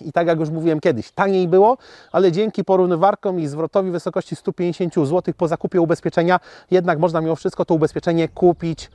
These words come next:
trochę taniej. Oczywiście zwrot jest w określonych warunkach, w regulaminie jest to zaznaczone, co ile czasu można tego dokonać, więc przekalkulujmy sobie Renault Megane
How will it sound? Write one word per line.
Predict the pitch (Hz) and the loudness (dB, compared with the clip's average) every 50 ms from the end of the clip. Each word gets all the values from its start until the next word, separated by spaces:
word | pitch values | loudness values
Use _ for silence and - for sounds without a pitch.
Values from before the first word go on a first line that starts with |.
| - - - _ _ | -20 -20 -20 _ _
trochę | - 277 254 - 208 - | 2 2 4 4 2 2
taniej. | - 160 131 110 101 110 127 | 2 2 2 2 -2 -6 -8
Oczywiście | 185 - - 233 240 - - 208 175 | -10 -8 -4 -4 -4 -2 0 -2 -2
zwrot | 151 147 160 202 202 180 180 | 0 0 2 2 2 2 2
jest | 190 170 151 147 | 0 0 0 -2
w | 180 | -4
określonych | 175 - 165 151 - - 185 165 147 127 110 | -4 -2 -4 -6 -2 -2 0 0 0 -2 0
warunkach, | 123 127 156 233 233 202 - 180 147 | 0 2 2 2 2 2 0 0 0
w | 151 | 0
regulaminie | 160 151 160 165 156 156 160 160 | -2 0 0 0 0 0 -2 -4
jest | 147 - | -6 -6
to | - 139 | -6 -4
zaznaczone, | 131 139 123 143 - - 196 185 170 | -4 -4 -4 -6 -6 -4 -4 -4 -4
co | - 170 165 | -4 -4 -2
ile | 165 160 151 | -2 -2 0
czasu | - 160 156 - 175 - - - - - - _ | 0 -2 0 0 -4 -6 -6 -14 -20 -20 -10 _
można | 180 208 185 170 180 165 151 113 127 - | -2 -2 0 0 0 -2 -2 -2 -4 -4
tego | 196 175 170 160 | -2 0 0 0
dokonać, | 139 147 - 226 220 202 170 | -2 0 -2 0 0 0 0
więc | 160 180 165 | 0 -2 -2
przekalkulujmy | - - 180 - 190 185 - - 185 220 226 220 214 | -4 -6 -2 0 0 0 0 0 0 0 0 -2 -2
sobie | - - 196 175 185 180 - - _ - - - _ _ | -2 -2 -2 0 2 0 0 -2 _ -20 -20 -20 _ _
Renault | 147 143 170 165 156 143 123 | 0 2 2 2 2 0 0
Megane | 120 117 127 190 226 233 226 220 214 190 | -2 -2 0 2 4 4 4 2 0 -4